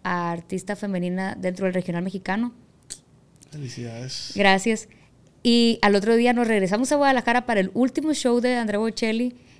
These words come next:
Speaker 1: Y al otro día nos regresamos a Monterrey a cantar con Duelo en la Arena Monterrey. O sea,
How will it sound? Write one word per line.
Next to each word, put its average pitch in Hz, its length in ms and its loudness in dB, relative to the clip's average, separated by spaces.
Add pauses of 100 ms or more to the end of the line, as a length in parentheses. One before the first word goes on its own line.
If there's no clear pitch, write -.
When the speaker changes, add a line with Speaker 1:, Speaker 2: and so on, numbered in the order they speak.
(120)
Speaker 1:
Y 214 120 4
al 196 80 8
otro 226 120 2
día 233 80 6
nos 254 140 0
regresamos 220 500 0
a 285 40 -2
Monterrey 233 400 -2
a 233 60 0
cantar 196 300 -2
con 226 240 0
Duelo 214 440 0 (480)
en 202 180 0
la 185 80 0
Arena 180 220 0
Monterrey. 175 480 -4 (360)
O 226 140 4
sea, 220 380 6